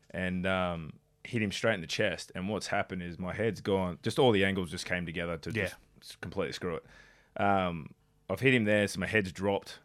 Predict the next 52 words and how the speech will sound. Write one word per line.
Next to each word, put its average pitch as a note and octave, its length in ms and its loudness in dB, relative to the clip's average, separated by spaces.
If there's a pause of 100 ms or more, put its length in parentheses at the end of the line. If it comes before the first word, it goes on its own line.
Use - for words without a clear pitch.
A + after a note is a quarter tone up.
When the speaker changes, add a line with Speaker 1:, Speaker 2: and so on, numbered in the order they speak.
(100)
Speaker 2:
Yep. B2+ 100 2
Speaker 1:
and - 60 0
it's - 100 -8
just, G2 80 -4
like, F#2 120 -2
compressed - 420 -6
into E2+ 160 -6
my E2+ 120 -8
neck. A2 300 0
Speaker 2:
Yeah, C3 260 4
okay. A2+ 200 0
Speaker 1:
And F#2+ 120 2
everyone G#2 280 4
kept G2+ 180 -2
falling F#2+ 220 -2
over F2+ 220 0
each E2+ 120 -6
other, F2 160 -2
like, E2 160 -8
Hoffy F2+ 260 -4
was F2 140 -6
on F2 120 -4
me E2+ 120 -6
as D#2+ 120 -8
well. F2+ 120 -2
Speaker 2:
Yep, G#2+ 220 -2 (180)
yep. A#2 240 -6 (580)
Speaker 1:
Basically, G2 420 0
I F2+ 80 2
ended F#2 200 2
up F2 160 -4
on F2 120 -4
top E2+ 240 -6
of, F2 240 -8 (280)
um, E2+ 400 -6 (540)
Billy B2+ 200 4
Speaker 2:
In - 80 -8
Speaker 1:
because C3 160 2
he A#2+ 60 4
Speaker 2:
Billy's A2+ 260 2
lap, C#3 200 4
yeah. C3+ 140 4
Speaker 1:
because A2 180 2
he's F2+ 120 -2
trying F#2 180 0
to E2 40 -4
hold F2 180 0
up D2+ 80 -6
the E2+ 80 -6
wall G#2+ 200 6
and E2+ 100 -2
that. - 120 -12